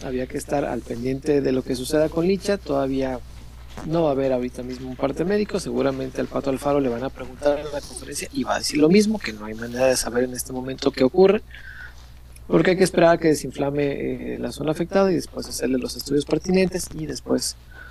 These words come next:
determinar qué le pasó a la rodilla izquierda de Alicia Cervantes, la goleadora del Guadalajara, que, insisto, hoy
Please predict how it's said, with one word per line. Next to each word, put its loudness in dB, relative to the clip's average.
determinar 6
qué 4
le 6
pasó 2
a 6
la 6
rodilla 6
izquierda 2
de 2
Alicia -2
Cervantes, 0
la -4
goleadora 0
del -2
Guadalajara, -2
que, -16
insisto, -2
hoy 2